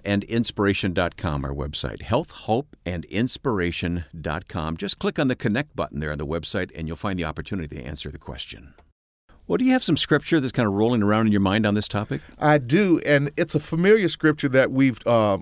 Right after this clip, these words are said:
Speaker 2: often talked about, and I've used in so many, uh, occasions,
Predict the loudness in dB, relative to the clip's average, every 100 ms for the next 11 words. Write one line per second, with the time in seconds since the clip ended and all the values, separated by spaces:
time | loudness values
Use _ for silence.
0 | 2 4 4 2 -2 2 2 2 2 4
1 | 4 2 0 -2 0 2 4 2 -2 -2
2 | 0 2 4 2 0 -2 0 0 0 0
3 | -6 0 2 2 0 -4